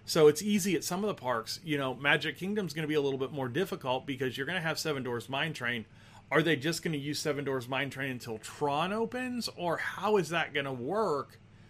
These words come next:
to where you've got those two or three top tier rides at each park that you have to pay per Lightning Lane usage?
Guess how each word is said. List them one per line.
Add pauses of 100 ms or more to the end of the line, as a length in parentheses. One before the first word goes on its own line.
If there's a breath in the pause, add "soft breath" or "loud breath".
(540 loud breath)
to
where
you've
got
those
two
or
three (220)
top
tier
rides
at
each
park (400 loud breath)
that
you
have
to
pay
per
Lightning
Lane
usage?